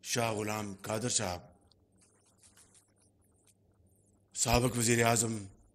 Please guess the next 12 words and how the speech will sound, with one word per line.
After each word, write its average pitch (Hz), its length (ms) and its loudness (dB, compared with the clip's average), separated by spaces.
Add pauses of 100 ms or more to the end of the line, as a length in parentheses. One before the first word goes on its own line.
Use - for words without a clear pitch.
(280)
आज़ाद 104 340 0
कश्मीर 104 420 -4 (1300)
राजा 107 360 -2
फ़ारूक 107 380 -4
हैदर 104 200 -4
साहब 117 280 2 (420)
और 101 140 -6
मेरे 113 240 0
इंतहाई 107 500 0 (1120)
काबिल 110 300 4
एहतराम 110 540 4 (2000)
मेंबरान 107 640 2